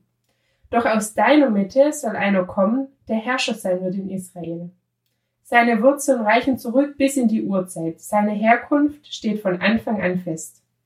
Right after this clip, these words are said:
Darum wird die Not nur so lange anhalten, bis eine Frau das Kind zur Welt gebracht hat. Dann wird der Rest seiner Brüder heimkehren zu den Menschen in Israel. Er wird auftreten und sein Volk weiden.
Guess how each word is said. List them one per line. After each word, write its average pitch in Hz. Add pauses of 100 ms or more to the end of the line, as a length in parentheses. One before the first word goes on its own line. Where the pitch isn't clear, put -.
(640)
Darum 262
wird 220
die 208
Not 214
nur 269
so 247
lange 208
anhalten, 240 (300)
bis 233
eine 214
Frau 226
das 247
Kind 262
zur 214
Welt 196
gebracht -
hat. 180 (720)
Dann 226
wird 233
der 190
Rest 214
seiner 202
Brüder 247
heimkehren 226
zu 208
den 190
Menschen 196
in 202
Israel. 180 (800)
Er 208
wird 190
auftreten 269
und 208
sein 196
Volk 202
weiden. 175